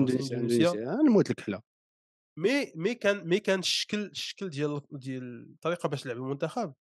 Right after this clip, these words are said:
Speaker 2: طلعنا بريسيناهم، جو-، ريكوبينا الكرة، دوميني، كدا، دونك ترونكيل. ماتش ايران كان هو احسن ماتش درنا في هاد ال-، كان هو احسن ماتش درنا في الكوب دي موند،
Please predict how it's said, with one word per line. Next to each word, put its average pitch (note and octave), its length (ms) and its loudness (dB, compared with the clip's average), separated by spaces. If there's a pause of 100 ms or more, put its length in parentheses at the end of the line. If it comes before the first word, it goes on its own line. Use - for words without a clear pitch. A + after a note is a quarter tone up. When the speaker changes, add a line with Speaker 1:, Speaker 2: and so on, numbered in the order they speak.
(560)
Speaker 2:
طلعنا C#3 320 0
بريسيناهم، C#3 960 -4
جو-، C#3 240 -6
ريكوبينا C#3+ 540 -6
الكرة، C3 540 -6 (160)
دوميني، C#3+ 720 -2 (400)
كدا، C#3+ 180 -2
دونك C3+ 260 -8 (400)
ترونكيل. C#3 360 -4 (480)
ماتش - 240 -4
ايران F#3 240 0
كان E3 200 -2
هو D#3+ 80 -2
احسن E3 300 -8
ماتش D#3+ 200 -4
درنا C3 180 -4
في - 100 -12
هاد - 60 -16
ال-، B2+ 80 -14 (600)
كان C#3+ 100 0
هو F3 60 -2
احسن - 260 -6
ماتش - 180 -2
درنا C3 180 -6
في - 80 -10
الكوب C3+ 200 -6
دي B2+ 60 -10
موند، A#2 120 -14